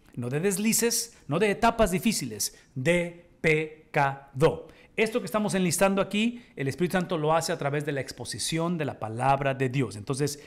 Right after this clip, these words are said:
siempre regreso a lo mismo. Es la exposición de la palabra de Dios porque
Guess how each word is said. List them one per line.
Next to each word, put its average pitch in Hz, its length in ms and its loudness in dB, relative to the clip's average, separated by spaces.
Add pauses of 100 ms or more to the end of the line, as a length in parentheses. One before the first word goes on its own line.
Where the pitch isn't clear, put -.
siempre 139 320 -4
regreso 175 320 0
a 214 40 4
lo 214 60 6
mismo. 147 380 0 (320)
Es 143 140 -2
la 151 100 -2
exposición 160 800 -2
de 202 80 -2
la 196 140 0
palabra 180 320 4
de 180 100 -2
Dios 196 300 0
porque 135 420 -6